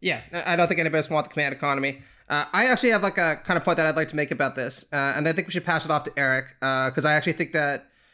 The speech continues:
there's some important ec-, uh, environmental questions that kind of flow from this, right? To what extent can we put restrictions on the market, and does that entail a restriction on our freedom? 'Cause, of course, this is exactly the argument you're gonna see neoliberal defenders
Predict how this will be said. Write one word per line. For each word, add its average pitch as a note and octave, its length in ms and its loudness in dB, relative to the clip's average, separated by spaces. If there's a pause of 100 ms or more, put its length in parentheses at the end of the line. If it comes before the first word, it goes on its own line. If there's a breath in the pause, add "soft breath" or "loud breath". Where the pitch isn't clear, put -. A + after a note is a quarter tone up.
(140 soft breath)
there's E3 160 4
some F#3 120 4
important F3 420 2
ec-, D#3+ 260 -4
uh, D3+ 300 4
environmental C#3+ 460 2
questions C#3 420 0
that C3 140 0
kind C3+ 100 0
of C3 80 -6
flow C#3+ 220 2
from B2+ 180 -6
this, - 240 -6
right? C3 140 0
To C#3+ 80 -4
what C#3+ 80 0
extent C#3 260 -4
can - 80 -10
we C#3+ 80 -4
put C3+ 180 -6
restrictions D#3+ 460 -4
on C#3+ 100 2
the C3+ 60 -2
market, C3 440 -2 (280 loud breath)
and D3+ 140 2
does D3+ 180 4
that D3 140 2
entail C#3+ 340 0
a C#3 40 2
restriction C#3 380 -2
on C3 140 0
our B2 60 -2
freedom? B2 340 -2
'Cause, C3+ 240 -2 (320 soft breath)
of F#3 140 4
course, G#3 160 4
this F#3 100 0
is F3 140 0
exactly F3 400 2
the E3 100 4
argument D3+ 380 2
you're C#3 80 -2
gonna C#3 120 -2
see D3 240 0
neoliberal C#3 440 2
defenders C#3 560 0